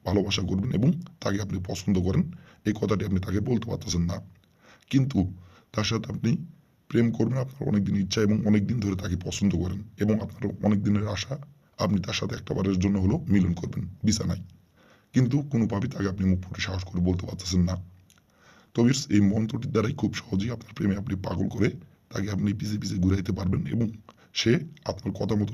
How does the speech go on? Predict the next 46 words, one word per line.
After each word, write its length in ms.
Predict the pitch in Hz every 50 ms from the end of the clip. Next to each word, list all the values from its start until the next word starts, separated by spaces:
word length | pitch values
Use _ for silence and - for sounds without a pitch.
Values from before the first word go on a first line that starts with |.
| 110 -
চলবে 200 | - 104 95 107
এবং 280 | 107 101 113 - - - -
আপনি 240 | - 98 - 98 92
যা 140 | 85 101 120 110
বলবেন 280 | 104 104 101 98 101 104
তাই 200 | - 107 101 95
শুনবে। 340 | 95 98 92 92 95 101 - - - - - - _ _ -
যখন 300 | 104 104 104 113 113 107
যেখানে 320 | 104 113 113 110 107 104 104
ডাকবেন 340 | 101 101 98 101 95 127
তখন 220 | 123 - - 110 104
সেখানেই 340 | 104 110 104 95 92 92 90
ছুটে 220 | 90 90 95 98 98
আসবে 260 | 95 92 92 92 104 101 - - - _ _ _ -
এবং 220 | - 95 98 90
যখন 220 | 87 92 92 104 113 104
যেটা 260 | 107 107 104 107 107
চাইবেন 300 | - 110 104 98 113 139
তখন 240 | - - 104 104 98
সেইটাই 340 | - 107 98 - - 156 - - - - - -
সে 200 | - - 127 - - -
আপনাকে 320 | - 87 101 107 87 90
দিবে 240 | 90 92 95 92 92 - - - - - - - _ _ -
এবং 200 | - 110 110 104
সব 160 | - - - -
কিছু 140 | - 113 101 120
আপনাকে 260 | 104 104 104 104 92 -
উজাড় 260 | 104 104 107 117 -
করে 160 | - 95 95
দিবে 240 | 90 90 92 - - - - - _ _ _ _ _ -
এই 100 | 104 -
মন্ত্রটির 480 | 101 101 101 101 98 - - - 87
দ্বারাই। 240 | 87 90 92 101 98 95 - - _ _ _ _ _ _ _ _ - - - - - _ -
তো 100 | 120 120
ভিউয়ার্স, 240 | 117 135 151 147 - - -
এই 80 | - 104
মন্ত্রটির 500 | 98 98 101 107 117 113 123 117 - -
দ্বারা 160 | 135 127 127
কীভাবে 500 | 135 131 - - 135 131 131 120 110 - 101
কী 140 | - 110 98
করলে 280 | - - 95 95 104 - - - - - _ _ _ - -
যে 180 | 95 98 117 110
কোনো 200 | - 127 120 113
মেয়েকে 300 | 110 107 104 95 98 -
আপনি 200 | 107 98 - - 165
আপনার 280 | - 170 - - -